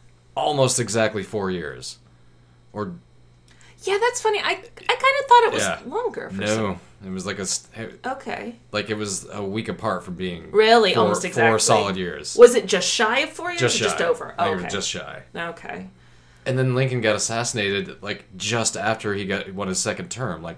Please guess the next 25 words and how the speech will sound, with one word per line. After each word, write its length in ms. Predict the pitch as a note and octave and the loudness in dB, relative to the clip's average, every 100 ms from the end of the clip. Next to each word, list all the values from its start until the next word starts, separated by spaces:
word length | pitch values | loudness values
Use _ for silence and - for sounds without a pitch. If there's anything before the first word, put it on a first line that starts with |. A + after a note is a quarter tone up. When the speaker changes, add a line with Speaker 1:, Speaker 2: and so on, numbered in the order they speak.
| - | -6
Speaker 1:
only 160 | G#3+ G3+ | 2 4
Speaker 2:
Oh, 140 | F#3 | 4
Speaker 1:
a 60 | F3+ | 2
couple 200 | F3+ F3+ | 0 2
Speaker 2:
really? 120 | G#3 | 2
Speaker 1:
of 40 | F#3 | 2
days 240 | G3 F#3+ | 0 -2
later, 300 | G#2 A#2+ F#2 | -2 0 -2
which 220 | F2+ F2 | -4 -6
I 80 | F2+ | -6
didn't 160 | F2+ E2+ | -8 -8
realize 420 | F#2 E2 E2 E2+ | -8 -8 -8 -10
until, 500 | E2 F2+ D#2 D2+ D2+ _ - - - - | -12 -12 -12 -12 -16 _ -20 -20 -20 -20
uh, 360 | E2 D#2 B1 B1 - - - _ E2+ | -14 -14 -14 -16 -20 -20 -20 _ -16
you 80 | D#2 | -16
know, 80 | |
a 40 | D2 | -12
couple 240 | F2 E2+ | -12 -10
of 60 | E2+ | -8
years 200 | G#2 F2 | -8 -8
ago. 300 | D2+ C2+ - - | -12 -14 -16 -12
Speaker 2:
What? 380 | A3 C4+ C#4 - - - _ _ - - _ - - A#3+ | 0 2 4 0 -10 -20 _ _ -20 -20 _ -20 -14 -12
He, 340 | A#3 E4+ - | -8 -6 -2
wait, 360 | G#3+ G3+ - A3+ | 4 4 2 -2
so 240 | B3 A3 | 4 4